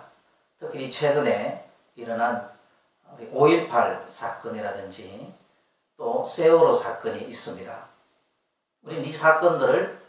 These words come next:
기억하면서 그들이 주는 교훈을 잊지 않으려고 우리가 노력합니다. 또 기념일로 삼기로, 삼기도 합니다. 아, 오늘 성경 말씀에도 보면,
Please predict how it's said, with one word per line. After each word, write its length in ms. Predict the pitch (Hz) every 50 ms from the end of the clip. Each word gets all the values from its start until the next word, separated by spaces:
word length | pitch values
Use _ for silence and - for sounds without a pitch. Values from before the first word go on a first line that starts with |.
| _ _ _ _ _ _ - -
기억하면서 960 | - - 165 165 - - 127 120 107 101 101 - - - 113 - - - - - _ _ _ _ _ _ _ - -
그들이 360 | - 170 170 170 175 147 -
주는 400 | - - 117 113 120 117 107 -
교훈을 680 | - - 117 117 117 113 113 104 98 98 104 - - - _ _ _ _ _ _ _ _ _
잊지 320 | 214 214 - - - 120
않으려고 680 | - - - 110 113 117 - - - - - - - -
우리가 260 | - - 110 107 104 98
노력합니다. 1040 | - 127 147 156 127 - - - - - - - - 104 98 95 92 - - - - - _ _
또 160 | - 113 -
기념일로 800 | - - 139 135 139 131 120 110 107 104 - - - - - - - - _ _ - -
삼기로, 760 | - - - 120 113 113 - - - 113 - - - - -
삼기도 460 | - - 117 - 113 - - 110 113 101
합니다. 480 | - 120 110 110 - - - - - - - _ _ _ _ _ _ _ _ _ _ _ _
아, 100 | - - -
오늘 140 | - - 254
성경 340 | - 233 226 220 226 220 -
말씀에도 480 | - 139 - - 151 135 131 127 120
보면, 460 | - 107 104 107 113 117 117 - -